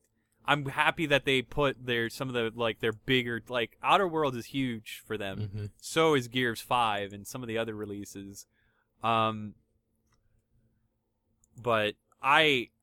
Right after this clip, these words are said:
Speaker 1: I don't know. I, as far as Nintendo, 'cause Nintendo at the moment, their online service isn't really doing much for me. They, they, I mean, even recently, their, their N E S, um, app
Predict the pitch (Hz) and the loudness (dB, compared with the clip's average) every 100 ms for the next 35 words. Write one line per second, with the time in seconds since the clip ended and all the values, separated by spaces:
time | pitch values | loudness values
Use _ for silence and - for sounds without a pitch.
0 | _ _ - 160 185 175 131 110 101 - | _ _ -2 2 4 4 4 2 -2 -4
1 | 131 135 147 139 - 185 180 165 - 139 | 0 0 0 -4 2 4 4 2 -2 -4
2 | 165 170 170 170 143 - 147 - 262 254 | -2 -2 0 0 -2 -4 -6 -4 -2 2
3 | 214 175 - 139 151 180 165 135 123 - | 4 4 2 -2 0 0 0 -2 -4 -8
4 | 131 123 120 139 165 165 147 165 160 156 | -18 -8 0 4 4 4 2 0 2 0
5 | 147 - 156 147 147 - 135 143 143 139 | 0 -2 0 0 -2 -4 -6 -4 -2 -2
6 | 135 131 143 131 127 135 - 143 135 135 | -2 -2 -2 -2 -2 -4 -6 -8 -4 -4
7 | 135 131 120 117 117 123 123 147 160 143 | -4 -4 -2 -4 -2 -2 -2 0 0 -2
8 | - _ _ 185 202 190 170 147 147 185 | -8 _ _ -2 0 -2 -4 -10 -6 -4
9 | 185 170 147 135 123 127 123 123 120 - | -4 -6 -4 -4 0 0 0 -2 -6 -10
10 | _ 127 131 131 160 139 143 156 - - | _ -4 -2 0 2 4 2 2 -6 -12
11 | - 139 135 131 131 127 - - 139 147 | -2 0 2 0 -4 -10 -14 -6 0 0
12 | 156 | 0